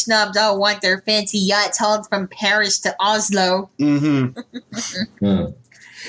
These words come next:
Speaker 1: What else have I been playing? I don't know. What, what did I play?
Speaker 2: The thing that hurt your hand?
Speaker 1: Oh, yeah, that. And I just went and took another Tylenol, so I feel better now.
Speaker 2: That's good.
Speaker 1: <laughs> I double-checked the bottle when I was in the bathroom, so every four hours, so I'm happy.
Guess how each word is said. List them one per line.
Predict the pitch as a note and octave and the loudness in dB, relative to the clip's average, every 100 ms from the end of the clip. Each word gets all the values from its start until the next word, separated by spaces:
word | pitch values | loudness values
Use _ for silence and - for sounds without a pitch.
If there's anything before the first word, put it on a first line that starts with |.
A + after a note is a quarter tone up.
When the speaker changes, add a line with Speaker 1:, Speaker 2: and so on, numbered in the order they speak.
| - - - | -14 -14 -4
Speaker 1:
What | A3 A3+ | 0 2
else | A#3 | 2
have | A3 | 0
I | F3+ | 0
been | E3 D#3+ | 0 -2
playing? | E3+ D3 C#3+ | -2 -4 -2
I | E3+ A3+ | -2 0
don't | D#3 | 0
know. | D3+ D#3+ | 0 0
What, | G3+ A3+ _ _ _ _ _ | -2 -4 _ _ _ _ _
what | - A3 | -6 -4
did | F#3 G#3 | -2 0
I | A3+ D3 | 0 -2
play? | D3 C3+ C3 C#3 - _ _ _ _ - - | -2 -2 -2 -6 -14 _ _ _ _ -20 -4
Speaker 2:
The | - C3 | -2 0
thing | F3+ F3 | 0 2
that | B2+ | 2
hurt | A#2+ F3+ | 2 0
your | D3+ | 2
hand? | C#3+ D3+ E3+ F3+ _ - - | 2 2 2 -2 _ -6 0
Speaker 1:
Oh, | A#4 G#4+ G#4+ A#4 A4 | 0 2 4 4 4
yeah, | |
that. | F4+ F4+ C#4+ F#3+ | 2 4 4 4
And | A#3+ | 2
I | C#4 B3+ | 2 0
just | B3+ | -2
went | C#4 | -2
and | A#3 | -2
took | B3+ | -2
another | A3 A3 F#3+ | 0 0 -2
Tylenol, | F#3 G3 F#3+ F3+ | -2 -2 0 0
so | F3+ | 0
I | E3+ | -2
feel | F3 D#3+ | 0 0
better | D#3+ D3+ | 0 -2
now. | C#3+ B2+ A#2 - | -2 -2 -4 -4
Speaker 2:
That's | C3+ C#3+ | -4 -2
good. | - A#2+ A2+ _ - | 0 -2 -2 _ -10
Speaker 1:
<laughs> | - C4 G#3+ G#3 - | -2 -2 0 -4 -4
I | G#3+ | -2
double-checked | A3 A3+ G#3 A3 - | 0 0 0 -4 -4
the | |
bottle | F3+ F3 E3+ | -2 -2 -2
when | E3+ | -2
I | D#3+ | -2
was | D#3+ | -4
in | |
the | D3+ | -4
bathroom, | D3 F#3 E3+ | -2 -2 -2
so | |
every | F3+ F3 | -2 -2
four | - D#3 | -2 -2
hours, | D3+ F3+ F3+ | 0 -2 -2
so | |
I'm | D3+ D3 | -4 -4
happy. | C3+ C#3+ | -4 -4